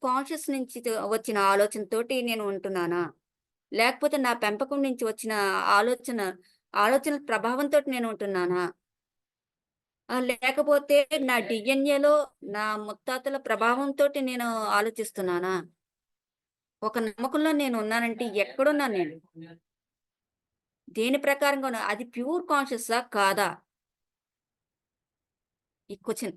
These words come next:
ఈ క్వశ్చన్ కూడా ఉండాలి మాస్టర్స్ మనకి. మనం ఎప్పుడైతే ప్యూర్ కాన్షియస్ వీటిలన్నిటి నుంచి డిటాచ్‌మెంట్ తెచ్చుకోగలుగుతామో, అంటే ఎంత అవేర్‌నెస్‌గా మనం ఉండగలుగుతామో, అవన్నీ,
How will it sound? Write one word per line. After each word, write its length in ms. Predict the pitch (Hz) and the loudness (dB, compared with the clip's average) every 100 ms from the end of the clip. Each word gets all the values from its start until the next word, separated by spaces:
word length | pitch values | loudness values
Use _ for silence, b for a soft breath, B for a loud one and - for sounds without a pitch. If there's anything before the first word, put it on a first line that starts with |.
| _ | _
ఈ 100 | - | -16
క్వశ్చన్ 340 | 214 226 240 226 | -4 -4 -4 -4
కూడా 160 | 220 | -2
ఉండాలి 240 | 226 180 160 | -2 -2 -6
మాస్టర్స్ 320 | 165 165 - | -10 -16 -14
మనకి. 240 | 165 131 _ _ _ _ _ _ _ _ _ _ _ _ _ _ _ _ _ _ _ _ _ _ _ _ _ _ _ _ _ _ _ _ _ _ _ _ _ _ _ - | -14 -16 _ _ _ _ _ _ _ _ _ _ _ _ _ _ _ _ _ _ _ _ _ _ _ _ _ _ _ _ _ _ _ _ _ _ _ _ _ _ _ -4
మనం 240 | 202 220 214 | -4 -2 -4
ఎప్పుడైతే 540 | 202 - 262 262 277 294 | -6 -2 4 4 2 -4
ప్యూర్ 280 | 247 254 269 | -2 -4 -2
కాన్షియస్ 360 | 233 - - 202 | -4 -4 -12 -6
వీటిలన్నిటి 640 | 233 277 285 277 285 277 | -4 -2 0 2 0 -2
నుంచి 240 | 262 247 226 | -4 -4 -8
డిటాచ్‌మెంట్ 680 | 208 226 220 220 220 208 - _ - - - | -2 0 0 0 -4 -4 -10 _ -18 -16 -6
తెచ్చుకోగలుగుతామో, 1040 | 202 - 240 220 208 208 240 214 202 208 208 165 - - | -4 -2 0 2 2 0 2 2 4 2 2 -2 -6 -6
అంటే 240 | 185 190 233 | -4 2 2
ఎంత 280 | 190 214 220 214 | 2 -4 -2 0
అవేర్‌నెస్‌గా 640 | 185 233 240 262 - 269 | 2 -2 -2 -6 0 0
మనం 240 | 254 233 214 | 0 -2 0
ఉండగలుగుతామో, 840 | 202 202 208 220 202 190 180 180 180 156 - _ _ _ _ _ _ _ _ - | -2 -2 0 -2 0 0 2 2 2 0 -8 _ _ _ _ _ _ _ _ -4
అవన్నీ, 440 | 185 190 190 185 | -2 0 -2 -2